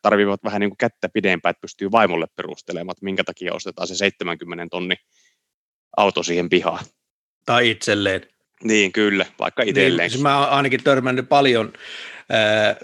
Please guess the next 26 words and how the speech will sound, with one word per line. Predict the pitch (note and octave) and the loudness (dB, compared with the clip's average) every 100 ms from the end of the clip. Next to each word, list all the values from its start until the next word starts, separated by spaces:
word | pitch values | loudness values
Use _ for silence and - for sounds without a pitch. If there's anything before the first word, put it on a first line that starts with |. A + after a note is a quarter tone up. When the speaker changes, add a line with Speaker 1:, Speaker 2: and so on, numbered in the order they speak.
| G#2+ | -6
Speaker 2:
tuolla | G#2+ G#2+ | -2 0
somessa | A2 B2+ A#2+ G#2+ - G2+ | 0 0 0 -2 -2 -2
tällaisiin | G#2+ G#2+ F#2+ G#2 G2 | 0 0 0 -2 -2
kavereihin, | - A2 G#2+ G2 F#2+ G#2+ G#2+ | 0 2 2 0 -4 -2 -2
jotka | G2 - A#2 | -2 -2 0
Excelillä | C3 A#2 - G#2+ F#2+ F#2+ F#2 | 0 0 -2 -2 -2 -2 -2
perustelee | G#2+ G2+ G2 - G2 G#2 | -4 -4 -6 -4 -2 -2
itselleen, | A2+ - A2 A2+ | -2 -2 0 2
ja | B2 | 2
mä | D3+ | 2
itekin | G#3 G#3 F#2+ G#2 | 2 2 -2 0
perustelin | - G#2 G#2 - G#2 G2 | -2 0 -2 -2 -2 -2
itselle | A2+ A2 A2 G2 G2+ A#2 | -4 0 0 2 2 0
Excelillä | - A#2+ A2 G#2 | 0 -2 0 0
ja | A2 | 2
vääntelin | C3 C#3+ A#2+ C3 | 4 2 2 -2
niitä | C3 C#3+ | 0 -2
numeroita | D3 D3 C3 B2+ C3 | 0 0 2 2 0
niin | C3+ C3 | 0 0
pitkään, | C3+ B2+ B2+ B2 | -2 0 0 0
kunnes | C3 B2+ - | -2 -4 0
sain | C3+ | 0
sen | B2+ C3+ | 2 0
Excelin | C3+ - A2+ A2+ | 0 -2 -2 0
näyttämään | A#2 A2+ A#2+ A#2+ | 0 -2 -2 -2
hyvältä. | B2 G#2+ A#2 | 0 0 0